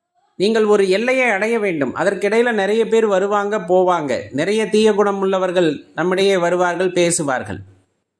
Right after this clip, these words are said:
அப்ப இவர்களையெல்லாம் நீங்கள் எப்படி எதிர்கொண்டு வரப்போகிறீர்கள் அப்படின்னு ஒரு விஷயம் இருக்கு, இல்லையா? அப்பதான் இறைவன் சின்ன சின்ன விஷயங்களை வாழ்க்கையில கொடுப்பார். எப்படின்னா, உங்களை தேர்ந்தெடுத்துட்டார் அப்படிங்கும்போது, இறைவன் ஏதேனும் ஒரு காரியத்திற்காக உங்களை தேர்ந்தெடுத்து விட்டார் அப்படின்னா,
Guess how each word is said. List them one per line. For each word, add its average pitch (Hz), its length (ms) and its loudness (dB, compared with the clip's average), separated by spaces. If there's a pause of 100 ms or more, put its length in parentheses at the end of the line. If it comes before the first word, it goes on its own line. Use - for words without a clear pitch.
(260)
அப்ப - 180 -2
இவர்களையெல்லாம் 240 680 0
நீங்கள் 240 280 -4
எப்படி 208 340 -2
எதிர்கொண்டு 233 480 2
வரப்போகிறீர்கள் 185 800 0 (140)
அப்படின்னு 208 280 0
ஒரு 196 140 4
விஷயம் 202 320 0
இருக்கு, 175 160 -2
இல்லையா? 151 600 -2 (840)
அப்பதான் 226 360 -4
இறைவன் 240 480 -2
சின்ன 233 340 -4
சின்ன 208 320 2
விஷயங்களை 220 520 0
வாழ்க்கையில 190 540 0
கொடுப்பார். 156 640 -2 (1200)
எப்படின்னா, 220 580 0
உங்களை 190 300 0
தேர்ந்தெடுத்துட்டார் 208 960 0
அப்படிங்கும்போது, 180 600 2
இறைவன் 196 380 2
ஏதேனும் 202 460 2
ஒரு 190 140 2
காரியத்திற்காக 185 840 -2
உங்களை 190 360 -2
தேர்ந்தெடுத்து 180 520 0
விட்டார் 151 500 -2
அப்படின்னா, 139 460 -2